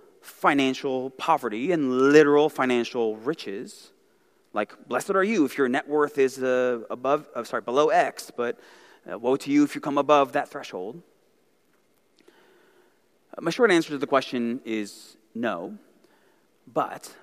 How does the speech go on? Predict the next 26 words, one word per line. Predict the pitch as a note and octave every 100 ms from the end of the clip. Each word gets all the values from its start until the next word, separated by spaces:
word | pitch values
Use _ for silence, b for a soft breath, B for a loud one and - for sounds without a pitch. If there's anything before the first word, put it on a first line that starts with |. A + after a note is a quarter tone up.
| -
okay, | - G#2+
you're | A#2
gonna | C#3
have | C3+
to | A#2+ A#2+
kind | - A#2
of | -
put | D#3+
on | D#3+
your | C3
thinking | D#3+ D3 C#3
caps | C#3+ B2 -
here | B2+ B2
to, | A#2+ A#2
to, | - A#2+
to | -
follow | C3+ D#3 D3
this | C#3+
argument, | C3+ B2+ B2 A#2+ A2+ - B B
because | B2+
I'm | D#3+
gonna | E3+
give | E3+
you | D3+
four | - F#3+ F#3 E3+
arguments | D3 B2+ A#2 A2+ C#3 -